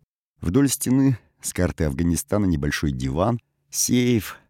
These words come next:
тумбочка с банкой воды и кипятильником. На этом все. Дорохин пригласил присаживаться, а затем разместился сам.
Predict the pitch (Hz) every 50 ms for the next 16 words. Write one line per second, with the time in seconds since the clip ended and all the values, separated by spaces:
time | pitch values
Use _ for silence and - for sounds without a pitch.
0 | _ _ _ _ _ _ _ _ - 120 127 135 117 117 107 - - - 98 90
1 | 82 87 95 95 101 95 - 92 87 78 78 82 82 82 80 98 107 - - 90
2 | - - 90 - - 90 82 - - 82 76 71 69 65 62 - - - 55 50
3 | 58 - _ _ _ _ _ _ _ _ _ _ _ _ - 69 65 65 67 71
4 | - 85 92 95 - - - - 76 71 71 80 - _ _ _ _ _ _ _
5 | _ - 78 80 113 131 151 151 - 143 135 123 - _ _ _ _ _ _ -
6 | 95 92 82 87 90 90 - - - 80 73 - - 69 67 - - 101 110 110
7 | 110 117 113 104 - - - - _ - 95 87 85 92 - - 117 120 117 107
8 | 104 92 87 85 78 - - - 80 76 - 71 73 - - - - - -